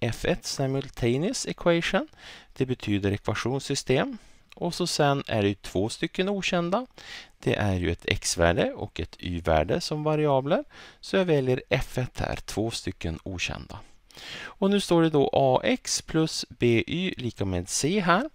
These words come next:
Och för att göra det enkelt för mig så väljer jag att byta ordning på de här två termerna. Så jag skriver, eh, X ett här är den första termen, även att det står andra termen här.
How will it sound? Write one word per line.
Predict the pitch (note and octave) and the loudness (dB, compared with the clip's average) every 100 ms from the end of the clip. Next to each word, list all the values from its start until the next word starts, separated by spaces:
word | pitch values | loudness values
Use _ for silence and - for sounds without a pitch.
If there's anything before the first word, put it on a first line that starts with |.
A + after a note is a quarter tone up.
| _ - | _ -20
Och | - - - - | -20 -8 -6 0
för | D#3 | 6
att | |
göra | D#3 D3 | 6 6
det | C#3+ - | 2 0
enkelt | B2 A#2 - G3+ - | 0 0 0 -2 0
för | G#3 | 0
mig | F#3+ F#3 G#3+ - | 2 0 -2 -8
så | - C#3 | -4 -2
väljer | C3 B2 A2 | 2 2 4
jag | G2+ | 2
att | F#2+ | 2
byta | - F#2+ - - | -2 0 2 0
ordning | - G#2+ G2 F#2+ C#3+ | -2 0 0 0 -2
på | F3+ F3 | -2 -2
de | E3+ | 0
här | E3 E3 | 0 0
två | - | -4
termerna. | - E3 D#3 D#3 E3 G#3+ - - - - | -2 0 2 2 0 -2 -8 -20 -20 -14
Så | - | 0
jag | D3+ | 0
skriver, | - - B2+ B2+ B2+ - _ _ - | 0 0 2 4 4 2 _ _ -8
eh, | A2+ A2+ G#2+ G2 - - - _ - | -4 -4 -4 -8 -14 -20 -20 _ -2
X | E3+ - - | -2 0 0
ett | F3+ - | 0 2
här | D3+ E3 - _ _ _ _ - - _ _ - | 2 2 -2 _ _ _ _ -20 -20 _ _ -4
är | A#2 | -2
den | A2 F3 | 0 0
första | - F3 - | 0 -2 -2
termen, | - E3 D#3+ F3 - | 0 2 2 -2 -4
även | A2 G2 | -2 -2
att | F#2+ | -2
det | F#2 | -4
står | - F2 - | -8 -8 -6
andra | G2 F2 F#2 | -4 0 -2
termen | - D#2 D2+ E2 | -2 -6 -6 -8
här. | E2 - F3 | -8 -8 -8